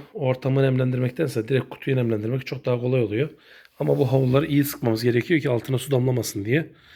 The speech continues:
Şöyle yanları da açık bırakıyorum. Isı ve hava girsin diye. O şekilde. Tabii yaprak artık,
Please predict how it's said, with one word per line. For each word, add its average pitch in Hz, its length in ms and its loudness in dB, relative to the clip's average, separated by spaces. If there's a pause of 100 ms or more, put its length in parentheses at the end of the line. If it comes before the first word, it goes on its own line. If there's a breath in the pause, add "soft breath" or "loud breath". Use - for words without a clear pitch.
(300 loud breath)
Şöyle 135 200 0
yanları 135 280 4
da 139 40 0
açık 147 240 -6
bırakıyorum. 135 500 0 (840 loud breath)
Isı 135 240 -4
ve 131 40 4
hava 123 260 2
girsin 123 420 -4
diye. 123 220 0 (1000 loud breath)
O 156 100 -2
şekilde. 127 500 -2 (180)
Tabii 143 360 0 (100)
yaprak 147 340 -4
artık, - 480 -6